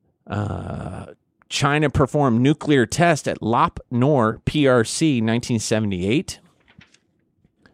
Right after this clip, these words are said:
Uh, Larry Holmes, technical knockout of David Bay in the tenth for the heavyweight boxing title in nineteen eighty-five.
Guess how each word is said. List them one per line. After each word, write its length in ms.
Uh, 240
Larry 380
Holmes, 600
technical 480
knockout 480
of 100
David 440
Bay 480
in 120
the 80
tenth 420
for 140
the 100
heavyweight 440
boxing 400
title 360
in 80
nineteen 360
eighty-five. 640